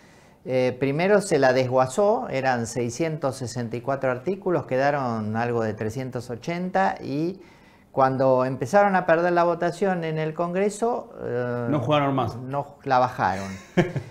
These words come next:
Speaker 1: Eh, y entonces lo que era fundamental para estabilizar el país y tal, ahora ya no, parece que no es importante,
Speaker 2: Mm.
Speaker 1: no importa y tal.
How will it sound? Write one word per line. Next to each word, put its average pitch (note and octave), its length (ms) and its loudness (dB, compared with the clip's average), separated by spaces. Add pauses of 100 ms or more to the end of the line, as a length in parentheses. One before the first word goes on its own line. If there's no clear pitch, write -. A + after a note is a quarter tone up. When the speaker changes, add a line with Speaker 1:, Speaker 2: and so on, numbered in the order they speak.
(120)
Speaker 1:
Eh, C3+ 460 2
y D3 80 4
entonces D3+ 580 2
lo C3 200 2
que F#3+ 80 4
era F#3+ 240 8
fundamental D#3 1040 8
para A#2+ 220 6
estabilizar A#2+ 680 0
el C3+ 120 -2
país D3+ 420 0
y D3 60 -4
tal, G3 240 2
ahora G#3 340 4
ya E3 260 2
no, D3 240 -2 (480)
parece D3+ 440 -4
que B2 140 -6
no C3+ 200 -2
es C#3 180 -2
importante, B2 800 0
Speaker 2:
Mm. G#2 40 -4
Speaker 1:
no A2+ 60 -2
importa A#2 460 -4
y A2 80 -6
tal. G2+ 220 -12